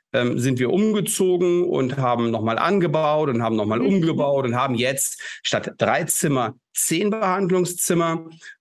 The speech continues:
Speaker 1: von fünf auf zweiunddreißig Mitarbeiter und
Speaker 2: Wow.
Speaker 1: von einem Zahnarzt auf vier.
Speaker 2: Mhm.
Speaker 1: Und ja, und jetzt ist auch gut. Jetzt habe ich auch keine, <laughs> keine,
Speaker 2: <laughs>
Speaker 1: keine Lust mehr zu wachsen, aber
Speaker 2: Ja.
Speaker 1: jetzt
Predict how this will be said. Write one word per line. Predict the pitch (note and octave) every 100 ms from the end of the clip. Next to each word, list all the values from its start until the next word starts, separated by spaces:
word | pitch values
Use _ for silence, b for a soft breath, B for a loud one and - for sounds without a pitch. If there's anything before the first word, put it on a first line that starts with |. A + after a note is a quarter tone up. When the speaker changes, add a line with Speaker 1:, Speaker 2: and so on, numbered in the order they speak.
| -
Speaker 1:
von | B2+ B2+ A#2+
fünf | - F3 F3 E3+
auf | - -
zweiunddreißig | - - B2+ D#3 D3 D3 D3 D3+ C#3
Mitarbeiter | C#3 B2 B2 A#2 A#2 B2
und | - A2
Speaker 2:
Wow. | -
Speaker 1:
von | A2
einem | - G#2 A#2+ B2 B2+
Zahnarzt | - A2 A#2 A2 G#2+ - -
auf | G#2
vier. | - - E3 D3+ A#2+ C#3+ - B B F#3+
Speaker 2:
Mhm. | F#3 F#3
Speaker 1:
Und | G#2+ G#2+ F#2 - _ _ _ _ _
ja, | A2+ B2
und | A#2+
jetzt | C3 C#3
ist | C#3
auch | A2
gut. | - A2 -
Jetzt | A2 G#2+ -
habe | G#2+
ich |
auch | A2+
keine, | - - E3
<laughs> | B2 D#3 E3 B -
keine, | E3 E3+ E3+
Speaker 2:
<laughs> |
Speaker 1:
keine | E3+ F3 F3
Lust | F3 A#3 A#3
mehr | F#3+
zu | D3 D3
wachsen, | B2 E3+ - - - A3 G#3+
aber | E3 E3+ E3+
Speaker 2:
Ja. | D#3
Speaker 1:
jetzt | A3+ -